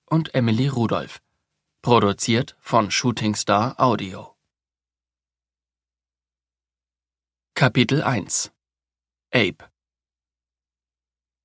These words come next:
Aufmachen! Coach Clark donnert seine Faust gegen meinen Spind. Ehrlich, ich weiß nicht, was Sie zu finden hoffen. Aufmachen, hab ich gesagt, drängt der grauhaarige Mann mit Stirnglatze.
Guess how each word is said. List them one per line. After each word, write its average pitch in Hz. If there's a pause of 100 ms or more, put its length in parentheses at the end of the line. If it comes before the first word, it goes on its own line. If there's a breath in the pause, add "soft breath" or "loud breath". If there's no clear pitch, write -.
(320)
Aufmachen! 135 (1080)
Coach 120
Clark 127
donnert 143
seine 120
Faust 110
gegen 113
meinen 110
Spind. - (1120)
Ehrlich, 156
ich 117
weiß 131
nicht, 135
was 135
Sie 156
zu 139
finden 135
hoffen. 113 (640)
Aufmachen, 131
hab 117
ich 107
gesagt, 113 (300)
drängt 131
der 131
grauhaarige 127
Mann 117
mit 117
Stirnglatze. -